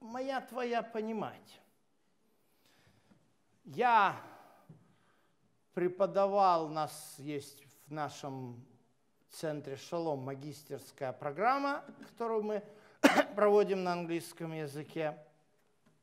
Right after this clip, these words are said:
И, значит, ребята мне говорят: «Ты нас отпусти сегодня пораньше». А чё?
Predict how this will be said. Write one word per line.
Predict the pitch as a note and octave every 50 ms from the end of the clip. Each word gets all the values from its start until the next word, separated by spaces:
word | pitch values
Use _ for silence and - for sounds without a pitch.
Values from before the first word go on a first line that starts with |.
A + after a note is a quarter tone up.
| _ _ _ -
И, | G3 A3 A3 G#3 F3+ D#3+ - - - - - _ _ _ _ _ _ _ _ _ _ _ _ _ _ _ _ _ _ _ _ _ _ _ _ _ -
значит, | D3+ E3 D#3+ C#3 - - - D#3 D3 - - - _ _ _ _ _ _ _ _ _ _ _ _ _ _ _ _ _ _
ребята | - D3+ D#3 D#3 F#3+ G3+ G3 G3+
мне | G3+ G3 F#3+ F#3 F3+
говорят: | E3 F#3 F3+ F3 E3 C#3+ A#2+ - - - - - _ -
«Ты | - B3+
нас | C4+ C#4 B3+ - B3+
отпусти | A#3 G#3+ - - A#3 - - - C#4 D4
сегодня | C#4 - - A#3+ A#3 A#3 A#3+ A#3+ G#3 A3+ A#3 A3
пораньше». | - - G3+ G3+ G#3 G#3 G3 F3 C#3+ C#3 A#2+ - - - - - _ _ _ _ _ _ _ _ _ _ _ _ _ - _ _ _ _ _ _ _ _ _ _ _ _ _ _ _ _ _ _ _ _ _ _ _ _ _ _ _ _
А | - E3+ F3+
чё? | - - - E3 C#3 A2+